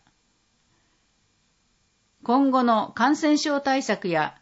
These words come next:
新市長の政策的な投資が可能な財源を確保できたこと、子育て、教育、災害対策など、未来への投資となる事業に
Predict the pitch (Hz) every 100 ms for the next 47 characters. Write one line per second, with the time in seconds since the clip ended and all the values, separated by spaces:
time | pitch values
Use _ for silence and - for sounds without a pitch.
0 | _ - 277 302 294 - 277 247 185 165
1 | - 247 285 294 294 - 269 254 240 233
2 | 226 233 220 196 175 - - 190 269 294
3 | 277 240 247 262 262 254 233 226 254 277
4 | 202 202 180 254 - 160 147 143 139 -
5 | _ _ _ - _ - 202 285 240 180
6 | - 160 - _ _ - 240 262 254 233
7 | - 214 202 - 233 269 294 285 285 285
8 | 269 196 196 196 202 156 160 _ _ _
9 | 240 277 277 240 226 220 202 233 285 277
10 | 294 269 254 196 233 226 196 175 165 156